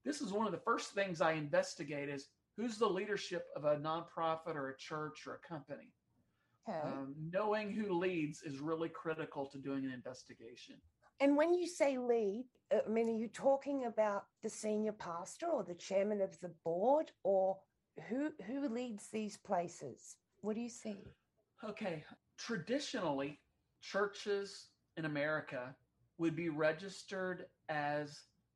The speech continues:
Speaker 1: nonprofit corporations. And in a corporation,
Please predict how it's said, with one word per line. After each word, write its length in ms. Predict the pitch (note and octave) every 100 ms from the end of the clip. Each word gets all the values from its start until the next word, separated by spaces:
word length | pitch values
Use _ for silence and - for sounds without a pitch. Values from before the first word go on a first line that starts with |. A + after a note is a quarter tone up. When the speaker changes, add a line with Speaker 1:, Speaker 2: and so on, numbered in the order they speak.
| -
Speaker 1:
nonprofit 1080 | D#3 D3 D#3+ G3 G3+ - F#3+ E3 D#3+ - A2 - _ _
corporations. 1040 | - E3 E3 D3+ C#3 C#3 - A2+ - - - _ _ _ _ _ _ _ _ _ _
And 160 | E3+ D#3
in 140 | E3+
a 40 | D3+
corporation, 1000 | - A#3+ A#3 C#4+ D#3+ C#3+ - C#3 D3+